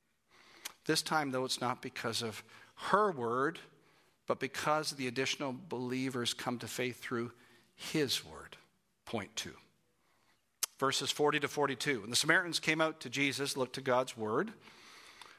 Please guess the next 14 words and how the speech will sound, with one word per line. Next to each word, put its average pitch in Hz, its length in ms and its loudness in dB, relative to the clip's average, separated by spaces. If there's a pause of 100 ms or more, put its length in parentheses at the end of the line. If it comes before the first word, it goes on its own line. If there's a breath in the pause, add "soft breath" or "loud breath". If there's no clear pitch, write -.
(1200 loud breath)
they 151 120 4
were 170 140 6
asking 170 420 2
him 160 220 0
to 165 100 -4
stay 156 320 2
with 113 220 -4
them. 107 260 -8 (400 loud breath)
Don't 226 220 0
you 139 80 -4
love 98 320 -6
that 110 180 -2
little 120 220 -6
detail? 107 420 -4